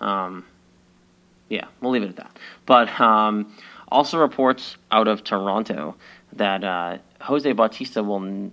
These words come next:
turn down his qualifying offer from the, from the Blue Jays. Um,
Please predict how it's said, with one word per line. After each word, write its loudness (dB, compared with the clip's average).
turn 0
down 0
his -6
qualifying 2
offer 2
from -4
the, -6
from -4
the -6
Blue -4
Jays. -2
Um, 2